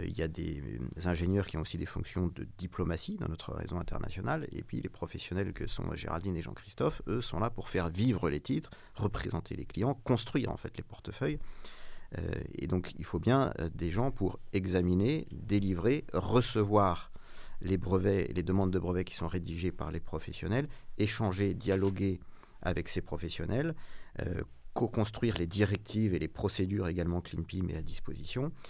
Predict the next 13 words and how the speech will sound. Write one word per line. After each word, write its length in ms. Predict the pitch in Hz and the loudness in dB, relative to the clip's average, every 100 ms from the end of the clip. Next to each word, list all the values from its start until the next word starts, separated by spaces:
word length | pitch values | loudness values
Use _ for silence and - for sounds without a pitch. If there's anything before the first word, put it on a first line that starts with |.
| - - - | -12 -14 -2
Donc 180 | 90 - | -2 2
le 80 | 90 | 2
métier 280 | 90 - | 2 2
d'ingénieur 540 | 101 101 92 101 104 82 | 4 4 4 4 4 2
à 40 | |
l'I 60 | 82 | 0
N 80 | 82 | 0
P 120 | 139 | -2
I, 20 | |
c'est 140 | 120 | -2
tout 100 | - | -4
ça. 220 | - - - - - - - - | -4 -4 -6 -10 -12 -10 -6 -4
Euh, 80 | - | -2